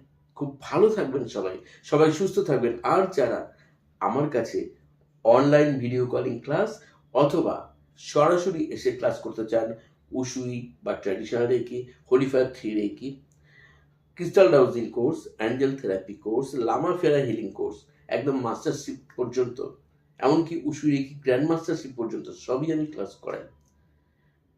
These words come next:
আমার সঙ্গে যোগাযোগ করতে পারেন আমার WhatsApp নাম্বারে মেসেজ করে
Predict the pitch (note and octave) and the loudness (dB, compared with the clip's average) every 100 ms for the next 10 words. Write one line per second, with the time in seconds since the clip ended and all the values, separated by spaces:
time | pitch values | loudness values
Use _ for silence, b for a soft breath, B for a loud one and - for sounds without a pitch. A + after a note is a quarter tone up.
0 | - G2+ G2+ G#2+ A2 A#2+ B2+ C#3 D3 D#3 | -4 -4 0 -2 2 2 2 0 -4 -2
1 | D#3 F3 - G2 F#2+ G2+ - C#3 C3+ C3+ | 0 0 0 -6 -6 -6 -6 -8 -4 -2
2 | C3+ D3+ - _ _ _ _ _ - - | 0 -2 -8 _ _ _ _ _ -12 -10
3 | D3 - D3 | -14 -6 -4